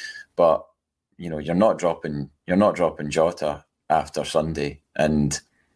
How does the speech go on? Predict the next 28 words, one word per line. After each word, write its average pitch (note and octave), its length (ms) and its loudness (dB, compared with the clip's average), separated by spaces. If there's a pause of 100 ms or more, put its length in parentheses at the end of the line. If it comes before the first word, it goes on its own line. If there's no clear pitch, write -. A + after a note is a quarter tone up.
(360)
you E2+ 80 0
know, D#2 160 4
it's, - 220 2
he's, D#2+ 240 2
he's, E2+ 220 2
he's E2 200 0
gonna F#2 180 0
struggle E2+ 380 -2
to - 100 -14
get - 180 0
into D#2+ 200 -6
that D#2 260 2
team D#2+ 400 -4 (200)
for - 260 0
now, F2+ 340 2 (520)
but D#2 100 0
then E2+ 440 -2 (100)
things F2+ 320 -2
might F2 200 0
be E2 80 -4
different F2 420 -2
in D2 80 -4
the E2 60 -2
summer. G2 380 4
Jota E2 380 -2
might D2 240 -2
leave. G#2 520 2 (640)
Um, C#2 600 0